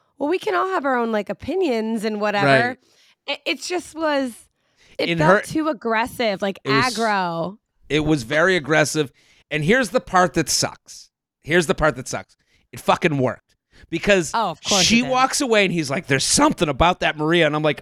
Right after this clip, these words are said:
Speaker 2: "I, man, I, like,"
Speaker 1: <laughs>
Speaker 2: like, it was like our penises connected at that moment. 'Cause I was like, "I've
Speaker 1: <laughs>
Speaker 2: been there.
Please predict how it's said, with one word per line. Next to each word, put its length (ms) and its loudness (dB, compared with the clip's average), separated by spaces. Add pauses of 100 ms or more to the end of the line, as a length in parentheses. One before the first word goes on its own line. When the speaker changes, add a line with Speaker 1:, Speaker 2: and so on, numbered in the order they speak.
Speaker 2:
"I, 420 2 (460)
man, 460 0
I, 400 0
like," 260 2 (380)
Speaker 1:
<laughs> 360 -20
Speaker 2:
like, 180 -4
it 80 -2
was 240 2
like 400 -2 (100)
our 300 2 (140)
penises 680 2
connected 640 -2
at 100 -2
that 200 0
moment. 280 0
'Cause 100 -4
I 80 6
was 80 4
like, 140 -6
"I've 320 0
Speaker 1:
<laughs> 0 -
Speaker 2:
been 180 2
there. 500 2